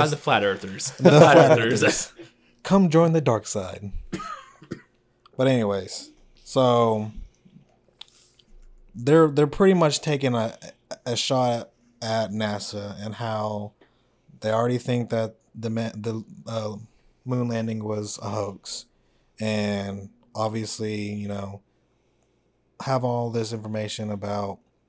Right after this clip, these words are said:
Speaker 3: like, for instance, they, I, I guess some guy, he's a nasa lead data visualizer or whatever, and he even admitted to, like,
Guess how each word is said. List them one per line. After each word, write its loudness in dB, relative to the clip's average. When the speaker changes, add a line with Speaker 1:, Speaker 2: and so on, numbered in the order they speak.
Speaker 3:
like, 0
for -2
instance, -6
they, 0
I, -6
I -2
guess 0
some -2
guy, -2
he's -6
a -4
nasa -8
lead -8
data -10
visualizer -8
or -8
whatever, -16
and -6
he -6
even -4
admitted -4
to, -6
like, -10